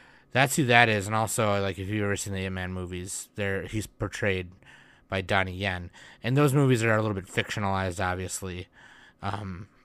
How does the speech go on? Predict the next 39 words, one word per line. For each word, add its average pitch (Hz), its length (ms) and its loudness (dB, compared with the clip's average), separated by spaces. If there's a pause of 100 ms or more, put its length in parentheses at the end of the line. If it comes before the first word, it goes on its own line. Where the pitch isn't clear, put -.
but, 104 260 2 (1200)
um, 101 560 0
you 135 120 2
know, 113 120 4
his 120 160 0
son, 135 240 0
his 120 100 -6
sons 135 260 0
are 107 60 0
in 104 80 -2
the 101 80 -4
movies 101 340 -6
too, 104 220 -8
but, - 160 -14 (800)
uh, 113 160 -2
Ip 143 180 -2
Ching, 131 560 4 (240)
uh, 104 500 0 (1700)
he, 131 680 0 (100)
his, - 440 0
both 175 220 6
his 175 140 4
sons, 113 240 0
Ip, 123 240 -2
Ip 127 180 -6
Chun 113 300 2
and 110 200 0
Ip 98 120 -4
Ching, 90 380 -6
were 95 100 -4
both 95 440 -6 (560)
grandmasters 98 680 -4
in 95 100 -8
Wing 92 160 -6
Chun, 87 320 -6
and 87 100 -10
they 90 120 -8
carried 92 340 -6
on 90 300 -8